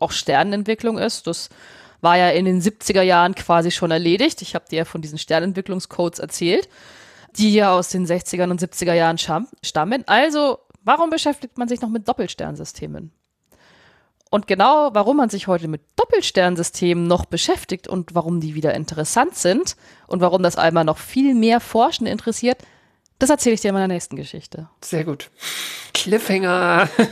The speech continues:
Speaker 2: <laughs>
Speaker 1: Cliffhanger, genau, weil damit endet meine Folge für dich heute in einem kleinen oder vielleicht auch, äh, nicht so kleinen Cliffhanger, weil du eh schon weißt, um was es geht. Aber ich hab dir in dieser Folge erstmal von den blauen Riesen erzählt.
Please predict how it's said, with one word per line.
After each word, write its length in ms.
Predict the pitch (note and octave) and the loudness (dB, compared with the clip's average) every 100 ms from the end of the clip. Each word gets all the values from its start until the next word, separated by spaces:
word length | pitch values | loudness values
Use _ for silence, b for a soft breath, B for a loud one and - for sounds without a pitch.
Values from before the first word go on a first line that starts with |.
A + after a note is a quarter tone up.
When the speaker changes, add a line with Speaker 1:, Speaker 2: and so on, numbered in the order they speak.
| A3+ - | 0 0
Speaker 2:
<laughs> 440 | - A#4 A#4+ G4 | -2 -2 -4 -2
Speaker 1:
Cliffhanger, 480 | F4+ G4+ G#4 C#4 B3 | 2 2 2 2 4
genau, 340 | C#4 D4 B3+ | 4 4 2
weil 240 | G#3+ A#3+ B3 | 2 0 4
damit 260 | C#4+ D4 | 4 4
endet 300 | G3+ B3 C4 | 0 0 0
meine 180 | A3+ A3+ | 0 -4
Folge 340 | - B3 B3 C4 | -2 0 0 -2
für 120 | A#3 | -6
dich 180 | A#3 C4+ | -8 0
heute 200 | A3+ A3+ | 0 0
in 40 | G#3 | -4
einem 160 | F#3+ | -4
kleinen 400 | - G#3+ A3 B3 | 2 4 4 2
oder 120 | G#3 | 0
vielleicht 440 | G3+ F#3 F#3 - - | -2 -2 -2 -2 -4
auch, 260 | F3+ D3+ | -4 -4
äh, 220 | - D3 E3 | -6 -4 0
nicht 200 | C#4+ - | 0 0
so 100 | A#3 | 0
kleinen 320 | A3+ G#3 A3 | 2 2 2
Cliffhanger, 460 | - - A#3 G#3+ | -4 -2 2 2
weil 120 | F3+ E3+ | 2 0
du 80 | |
eh 120 | D3 G#3+ | 0 -2
schon 180 | - G3+ | 0 2
weißt, 240 | A3+ - | 2 0
um 100 | E3 | -4
was 100 | G3 | -4
es 160 | G3+ - | -4 -4
geht. 240 | G3+ C#4+ - B B B B B - | -2 -2 -6 B B B B B 0
Aber 220 | G3 F#3 | 2 2
ich 140 | F3 | 2
hab 120 | G3 - | -4 -2
dir 120 | E3 | -2
in 120 | E3+ | -2
dieser 240 | G#3 D#4+ | 2 2
Folge 280 | D4+ C4 B3 | 4 2 4
erstmal 320 | F3+ G#3 - | 2 2 0
von 120 | - F3 | -4 -2
den 120 | E3+ | 0
blauen 300 | D#3+ E3 D#3+ | 2 2 0
Riesen 400 | D3 F3 F#3 G3+ | -2 0 2 2
erzählt. 520 | G#3 - C4 F#4 - | 0 2 2 2 -2